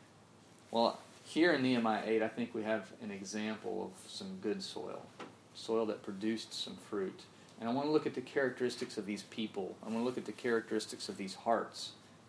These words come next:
um, and try to convict myself, which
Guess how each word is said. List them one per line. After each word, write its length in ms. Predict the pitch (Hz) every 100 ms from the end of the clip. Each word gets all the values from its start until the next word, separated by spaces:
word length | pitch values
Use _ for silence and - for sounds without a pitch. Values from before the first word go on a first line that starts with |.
| - - - - - - 95
um, 300 | 95 95 92 90 - - - - -
and 140 | 104 101
try 160 | 131 143
to 60 | 139 - -
convict 600 | 104 98 104 113 - - - -
myself, 640 | 98 95 - 110 131 - - -
which 260 | - 101 -